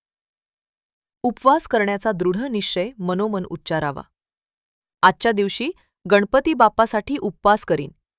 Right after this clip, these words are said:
अशी श्रद्धापूर्वक प्रतिज्ञा करतात. हा संकल्प केल्यावर दिवसभर अन्न ग्रहण न करता उपवास पाळला जातो. फळ, दूध किंवा उपवासासाठीच्या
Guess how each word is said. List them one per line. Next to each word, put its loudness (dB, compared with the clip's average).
अशी 0
श्रद्धापूर्वक -4
प्रतिज्ञा -4
करतात. -10
हा 8
संकल्प 0
केल्यावर 2
दिवसभर 0
अन्न 0
ग्रहण -2
न -2
करता -4
उपवास 2
पाळला 4
जातो. -6
फळ, 4
दूध -2
किंवा 2
उपवासासाठीच्या -2